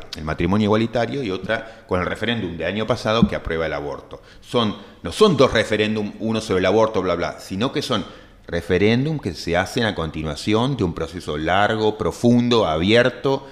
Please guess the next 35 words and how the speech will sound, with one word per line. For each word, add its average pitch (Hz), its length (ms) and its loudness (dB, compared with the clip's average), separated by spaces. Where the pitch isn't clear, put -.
basado 120 440 4
en 107 80 4
la 90 80 0
ciudadanía 98 600 -2
sobre 80 280 0
cuestiones - 580 -8
complicadas. 76 720 -6
Entonces, 135 280 2
eso 190 300 2
me 180 100 2
parece 131 340 0
que 104 220 2
es - 220 -6
muy 160 260 4
luminoso 95 760 -2
y - 80 -14
son 95 160 0
ejemplos, 101 600 0
digamos, 90 300 -4
que, - 420 -10
que, 76 600 -14
que, 76 200 -16
que, 78 280 -14
que - 180 -20
son 80 180 -10
ejemplos 95 400 -6
para 80 180 -4
aprender, 73 440 -10
¿no? 82 160 -8
Y 123 80 -6
que 82 160 -10
son 92 220 -10
ejemplos 180 340 -4
que - 80 -6
están 127 280 0